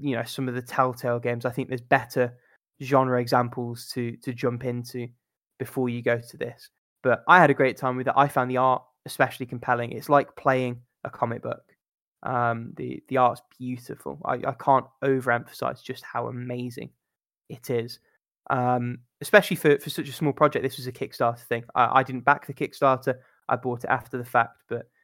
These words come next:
it's always worth bearing in mind with a game like this. Um, so go and check it out if that sounds even remotely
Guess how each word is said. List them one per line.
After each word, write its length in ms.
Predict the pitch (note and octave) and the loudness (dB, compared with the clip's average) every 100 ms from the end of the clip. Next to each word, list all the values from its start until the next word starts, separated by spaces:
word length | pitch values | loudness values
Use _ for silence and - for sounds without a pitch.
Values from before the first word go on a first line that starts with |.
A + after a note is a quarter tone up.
| _ | _
it's 120 | - | -4
always 200 | C#3 B2+ | -2 0
worth 200 | B2+ A#2+ | 0 0
bearing 240 | B2+ A#2+ A#2 | 2 2 0
in 80 | A#2 | -2
mind 180 | A2+ | -4
with 100 | A2 | -4
a 20 | - | -10
game 180 | A#2+ | -10
like 140 | A#2 - | -10 -10
this. 280 | A#2+ - _ _ _ - | -12 -14 _ _ _ -6
Um, 460 | A#2+ A#2+ A#2 - - | 0 2 2 -2 -12
so 140 | - D3+ | -4 6
go 120 | D3+ | 6
and 100 | C#3+ | 6
check 220 | D#3+ - | 2 0
it 80 | C3+ | 2
out 160 | C3 - | 0 0
if 80 | |
that 160 | C3 C3 | -4 -2
sounds 240 | C3+ B2 | -2 -2
even 140 | B2+ B2 | -4 -6
remotely 480 | A#2+ B2 B2+ B2 | -2 -4 -4 -8